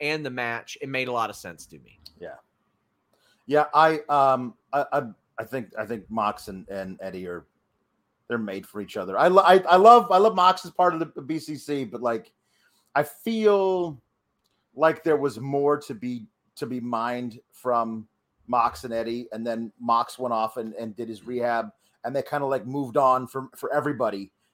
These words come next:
Speaker 2: at the time. But I feel like they can go back to it at some point because they're just, they're just, they're just beautiful <laughs> together. Um, and, uh, I, I really like, you know, uh, Regal and,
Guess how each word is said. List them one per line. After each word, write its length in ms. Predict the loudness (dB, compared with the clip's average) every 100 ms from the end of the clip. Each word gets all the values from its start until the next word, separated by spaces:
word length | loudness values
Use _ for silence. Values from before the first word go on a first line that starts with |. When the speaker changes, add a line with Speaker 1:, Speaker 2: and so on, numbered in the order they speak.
| _
Speaker 2:
at 80 | -10
the 60 |
time. 180 | -6 -2
But 100 | -2
I 60 | -2
feel 300 | -4 2 6
like 200 | 6 4
they 100 | -2
can 180 | -4
go 140 | -2 -2
back 320 | 0 -2 -2
to 120 | 0
it 80 | 0
at 80 | 0
some 220 | -4 -4
point 320 | -4 -4 -4 -8 _ _ _ -12
because 280 | -4 -2
they're 120 | 0 0
just, 520 | 4 4 4 -8 _ _ _ _ _ -6
they're 120 | -4
just, 260 | -2 -6 -8 _ _ _ _
they're 140 | -6
just 220 | -6 -12 _
beautiful 360 | -14 -12 -12
<laughs> 0 |
together. 380 | -12 -8 -8 -8 -12 -20 _ _ 4
Um, 440 | 8 10 8 0 -14 _ _ _
and, 320 | 0 0 2 4
uh, 400 | 4 4 2 -2 _ -6
I, 120 | -2 0
I 40 |
really 240 | 0 0 2
like, 380 | 2 2 -2 -10
you 80 | -4
know, 220 | -2 -2
uh, 140 | -4 -8 _ -10
Regal 500 | -6 -2 0 0 -2
and, 280 | -6 -8